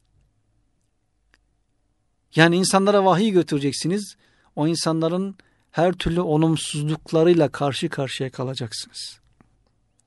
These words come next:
Ama ne yapacaksınız? Azmedeceksiniz. Sabredeceksiniz. Rabbinize tevekkül edeceksiniz. Çünkü başarı da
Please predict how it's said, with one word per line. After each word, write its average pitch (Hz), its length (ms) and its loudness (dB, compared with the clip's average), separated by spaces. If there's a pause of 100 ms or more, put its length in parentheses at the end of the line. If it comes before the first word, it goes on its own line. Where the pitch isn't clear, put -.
(840)
Ama 135 180 0
ne 160 100 4
yapacaksınız? 147 760 -2
Azmedeceksiniz. 127 920 -8 (340)
Sabredeceksiniz. 139 1000 0
Rabbinize 175 540 2
tevekkül 170 460 0
edeceksiniz. 131 840 -4 (1900)
Çünkü 180 300 0
başarı 185 400 6
da 240 140 6